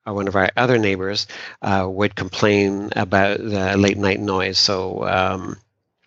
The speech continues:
but, but we had, like, all kinds of things going on. So the girls were chatting, and the, we had, uh, music, and, uh,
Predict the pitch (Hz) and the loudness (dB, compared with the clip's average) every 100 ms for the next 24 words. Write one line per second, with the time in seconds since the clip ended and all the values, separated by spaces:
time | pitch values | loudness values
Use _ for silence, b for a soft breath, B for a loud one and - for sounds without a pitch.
0 | _ - - 131 127 120 117 120 104 104 | _ -12 -2 2 4 4 2 4 4 6
1 | 104 98 98 98 98 98 92 95 - 98 | 4 4 0 0 -2 -2 -2 -4 -4 -4
2 | 95 90 - 95 90 101 92 85 - 110 | -2 -2 -4 -6 -2 -2 -2 -2 0 2
3 | 110 110 107 92 92 101 98 95 104 95 | 4 2 2 -2 -4 -8 -8 -8 -4 -4
4 | 95 95 90 87 98 110 104 110 110 95 | -4 -6 -6 -4 -2 0 4 4 4 0
5 | 87 92 98 104 98 107 | -2 -4 -2 2 2 2